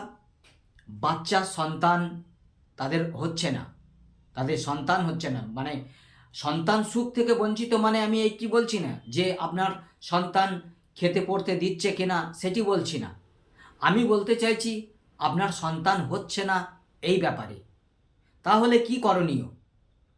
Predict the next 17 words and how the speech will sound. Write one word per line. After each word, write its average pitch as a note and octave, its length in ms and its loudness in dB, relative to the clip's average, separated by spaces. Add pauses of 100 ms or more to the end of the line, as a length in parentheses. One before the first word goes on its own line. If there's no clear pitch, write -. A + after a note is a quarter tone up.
(520)
অনেকে G3 300 2
তো B3 80 0 (140)
অনেক G3+ 260 4
ডাক্তার G3 340 2
দেখাচ্ছে, G3+ 380 0 (100)
বৈদ্য F3+ 300 -2
দেখাচ্ছে, F#3+ 440 -2 (440)
রোজা F3 260 2
বিজি F3 240 2
অনেক F3+ 280 -2
দেখাচ্ছে। F3 440 -2 (920)
তথাপিও A#3 400 0
আমি A#3+ 200 6
বলি, G#3+ 260 4 (1080)
যে A2+ 260 4
সমস্ত A#3 420 -2 (2000)
মহিলাদের F#3 600 4